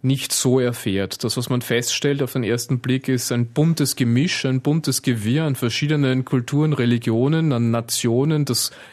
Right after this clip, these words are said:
erkennt man ja auch zum Teil, je nachdem, in welchem Stadtteil man ist, an welchen Kleidungsstilen man begegnet. Also man erfährt als sehr bunt, als sehr lebendig, als sehr gemischt und als sehr bereichernd für viele Menschen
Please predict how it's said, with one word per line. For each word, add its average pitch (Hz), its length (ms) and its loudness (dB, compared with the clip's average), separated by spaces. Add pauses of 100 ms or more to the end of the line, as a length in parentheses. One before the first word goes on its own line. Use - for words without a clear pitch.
erkennt 139 340 -2
man 139 80 0
ja 127 100 2
auch 117 120 -2
zum 123 240 -2
Teil, 123 480 0 (260)
je 117 140 0
nachdem, 120 320 0
in 113 80 -2
welchem 113 180 -2
Stadtteil 131 600 -2
man 123 180 0
ist, 117 340 -2
an 107 140 0
welchen 104 340 -4
Kleidungsstilen 127 880 0
man 120 220 0
begegnet. 123 400 0 (320)
Also 127 180 0
man 143 320 0
erfährt 135 520 0
als 139 320 -2
sehr 123 400 2 (480)
bunt, 160 360 4
als 135 200 0
sehr 127 120 2
lebendig, 131 600 0
als 127 160 0
sehr 127 160 2
gemischt 127 640 2
und 143 100 4
als 127 140 0
sehr 131 120 2
bereichernd 107 800 -2 (460)
für 117 140 -4
viele 135 260 0
Menschen 131 600 0